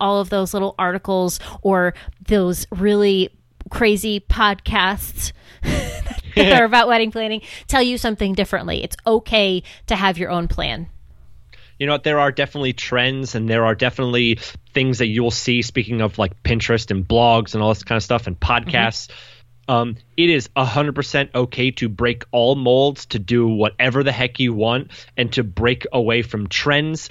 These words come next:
Speaker 2: and do something that is just meaningful to you. You
Speaker 1: As
Speaker 2: do
Speaker 1: long
Speaker 2: not
Speaker 1: as it
Speaker 2: have
Speaker 1: doesn't
Speaker 2: to
Speaker 1: hurt any animals.
Speaker 2: Yes. You do not have to please anybody. You don't have to,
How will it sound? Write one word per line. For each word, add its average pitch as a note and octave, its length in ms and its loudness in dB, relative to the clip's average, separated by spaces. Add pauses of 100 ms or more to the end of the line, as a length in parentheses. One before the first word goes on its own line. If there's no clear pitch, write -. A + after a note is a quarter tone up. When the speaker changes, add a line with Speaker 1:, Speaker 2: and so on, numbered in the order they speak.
(160)
Speaker 2:
and A#2 200 -2
do A#2+ 120 0
something A#2+ 380 -2
that G#2+ 140 2
is G2+ 160 -2
just - 500 -2
meaningful B2+ 640 -2
to - 160 -4
you. F#2 480 -2 (420)
You C3 140 4
Speaker 1:
As F3 80 4
Speaker 2:
do D#3+ 80 4
Speaker 1:
long G#3+ 100 6
Speaker 2:
not A#3+ 60 4
Speaker 1:
as A#3 80 2
it B3+ 40 6
Speaker 2:
have - 80 4
Speaker 1:
doesn't G#3+ 220 0
Speaker 2:
to G3+ 60 -6
Speaker 1:
hurt G3 220 0
any F#3 240 -2
animals. D#3 480 -6 (380)
Speaker 2:
Yes. G2 320 -6 (260)
You C#3 80 -2
do C#3+ 80 -2
not C#3+ 140 2
have C3+ 140 0
to B2 80 -2
please E3 440 0
anybody. F3 480 2
You D3+ 160 0
don't A2+ 220 0
have A2+ 240 0
to, G#2+ 300 0